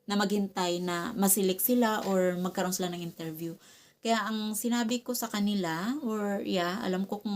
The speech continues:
nanonood man kayo, um, maghanap na lang kayo ng ibang mga agent. Okay?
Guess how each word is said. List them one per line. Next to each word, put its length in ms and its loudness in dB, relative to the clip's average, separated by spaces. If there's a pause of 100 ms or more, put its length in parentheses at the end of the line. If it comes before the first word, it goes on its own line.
(120)
nanonood 400 -2
man 160 2
kayo, 560 2 (480)
um, 560 -4
maghanap 400 4
na 80 4
lang 160 2
kayo 160 4
ng 160 2
ibang 320 0
mga 200 -2 (520)
agent. 400 0 (400)
Okay? 480 -4